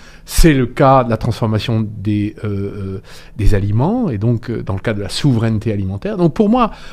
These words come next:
le message de la reconstruction souveraine d'une industrie est le moyen de lutter contre le réchauffement climatique. D'ailleurs, si vous importez de moins en moins, vous n'aurez plus besoin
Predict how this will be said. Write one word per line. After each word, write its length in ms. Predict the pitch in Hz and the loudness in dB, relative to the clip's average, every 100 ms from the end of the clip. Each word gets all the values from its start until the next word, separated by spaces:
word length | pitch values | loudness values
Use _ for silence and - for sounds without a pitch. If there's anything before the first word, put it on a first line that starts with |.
| - | -4
le 100 | 120 | 0
message 720 | 165 185 - 170 127 95 - - - - - | 2 0 -2 -2 -2 -6 -10 -16 -20 -20 -6
de 60 | 117 | -2
la 80 | |
reconstruction 720 | 123 180 196 196 - 156 - 151 | 0 0 2 -2 -2 -4 -2 -2
souveraine 720 | - - 240 151 165 151 117 | -2 -2 0 0 0 0 0
d'une 180 | 113 | 0
industrie 520 | 113 113 - - 165 226 - - - - - | -2 -4 -6 -8 -8 -8 -16 -20 -20 -20 -4
est 300 | 151 185 240 - - - - - | 2 2 0 -12 -20 -20 -14 -4
le 300 | 113 113 120 | 2 4 6
moyen 640 | 147 175 165 202 254 226 - - | 6 6 6 2 0 -8 -14 -4
de 160 | 117 | 2
lutter 320 | 131 135 135 165 | 4 4 0 -2
contre 240 | 139 - | -2 -4
le 80 | 120 | -2
réchauffement 420 | 120 127 - - | -2 -2 2 4
climatique. 460 | - 117 107 107 120 | 4 0 -2 -4 0
D'ailleurs, 280 | 131 147 | 4 4
si 120 | 139 214 | 2 -2
vous 160 | 202 | 0
importez 420 | 160 151 135 - | 0 -2 -2 -2
de 60 | 147 | 0
moins 220 | 123 110 | -2 -2
en 100 | 107 | -4
moins, 220 | 117 196 262 - - - | -4 0 2 2 0 0
vous 100 | 147 | 4
n'aurez 200 | 151 131 | 4 4
plus 180 | - 110 | 0 -2
besoin 400 | 104 120 175 | 0 2 2